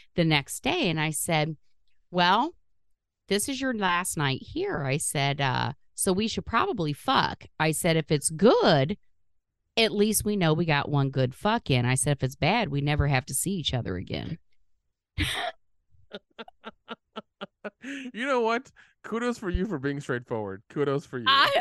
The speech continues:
Speaker 1: I don't play games, <laughs> man. I, I was, back in the day, I'm like, "Seriously, why are you, why are you doing this whole song and dance and, and game shit?" 'Cause, like,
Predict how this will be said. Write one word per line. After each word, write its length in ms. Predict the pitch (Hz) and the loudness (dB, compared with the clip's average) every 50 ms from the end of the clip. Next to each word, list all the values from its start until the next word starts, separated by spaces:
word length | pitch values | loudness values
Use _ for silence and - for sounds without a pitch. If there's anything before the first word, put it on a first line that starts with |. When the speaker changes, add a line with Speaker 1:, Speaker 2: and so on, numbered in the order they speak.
| - - | -2 0
Speaker 1:
I 140 | - 233 - 679 807 - 622 | -2 -2 -2 -4 -8 -6 -2
don't 160 | 453 302 190 - | -2 0 2 0
play 300 | - - 196 220 233 196 | 0 2 2 0 0 0
games, 520 | 151 151 143 139 139 131 120 120 147 - | 0 0 2 2 2 0 -2 -2 0 4
<laughs> 0 | |
man. 360 | 190 202 202 262 262 160 196 - - _ _ _ - | 6 6 6 6 6 4 2 0 -2 _ _ _ -4
I, 120 | - - 339 - _ - - 330 - - - - - | -2 -2 -2 -2 _ -14 -12 -10 -10 -10 -8 0 4
I 140 | - 311 - - - - | 4 4 4 4 4 4
was, 140 | 539 - - _ _ _ _ _ _ _ _ - - - - - - - - | 4 4 4 _ _ _ _ _ _ _ _ -16 -16 -14 -14 -14 -18 -8 0
back 240 | 208 247 311 698 587 | 2 4 4 4 2
in 60 | 587 508 | 0 -2
the 60 | 554 | -2
day, 100 | - - - | 0 2 2
I'm 220 | - 302 392 523 508 523 494 440 | 4 4 2 2 0 0 2 2
like, 300 | 381 349 285 240 - _ _ - _ _ - | 2 2 0 -2 -6 _ _ -20 _ _ -18
"Seriously, 640 | - - - 247 - 392 294 269 - - 254 190 196 | -12 -6 -4 0 0 0 0 0 -2 -2 0 0 2
why 300 | 196 214 233 247 277 302 | 4 4 4 4 4 2
are 20 | |
you, 260 | 320 311 339 392 277 226 | 2 2 2 2 2 0
why 260 | 156 202 214 208 233 | -4 -2 0 2 2
are 60 | 254 | 2
you 200 | 277 285 285 277 | 0 -2 -4 -6
doing 320 | 247 226 233 233 226 226 226 | -8 -8 -6 -4 -4 -2 0
this 160 | 214 214 - | 0 -2 0
whole 220 | - 208 202 202 | 0 0 0 0
song 440 | 202 - - 165 165 170 170 175 180 175 | -2 -2 0 2 4 4 4 4 2 -2
and 100 | 175 165 | -2 -2
dance 440 | 151 156 160 160 165 175 170 - | -2 0 2 2 0 0 -2 -4
and, 260 | 160 143 143 139 120 - | -4 -2 -2 -2 -4 -4
and 420 | - 135 139 135 135 127 123 123 131 | -4 -2 -2 -2 -2 -2 -4 -4 0
game 460 | 143 156 156 190 247 269 240 185 151 - | 2 4 4 6 4 4 2 0 -2 -6
shit?" 460 | - - - - 170 156 143 131 - | -10 -6 -2 2 2 4 2 2 0
'Cause, 280 | - - 175 151 135 - - - - - _ _ _ _ _ _ _ - | 0 0 0 0 0 -4 -10 -14 -20 -20 _ _ _ _ _ _ _ -2
like, 380 | 170 190 196 185 170 - - | 0 2 2 2 0 -4 -12